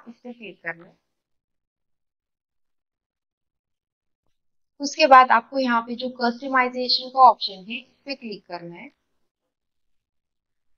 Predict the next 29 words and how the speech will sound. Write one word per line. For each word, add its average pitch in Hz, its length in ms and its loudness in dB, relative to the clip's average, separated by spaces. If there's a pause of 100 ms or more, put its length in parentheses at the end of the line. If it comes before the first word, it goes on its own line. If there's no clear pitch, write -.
(640)
Customization 285 840 4
में 277 180 4
आने 240 300 4
के 247 140 -12
बाद 233 240 6
आपको 226 300 4
यहाँ 214 280 0
पे 220 200 -10
layout, 220 560 2
branding, 208 520 0 (140)
basic 214 440 -12
info 220 280 -8
का 247 180 8
option 202 420 0
मिलेगा, 170 400 -6
तो 240 360 -16
उसमें 277 300 -10
आपको 226 360 0 (180)
branding 220 460 2
पे 240 120 -8
click 202 300 -16
करना 170 280 -18
है। 254 100 -18 (1120)
ठीक 294 120 -14
है, 180 100 -2
तो - 400 -2
आपको 254 320 6
यहाँ 254 280 2
पे 240 260 -4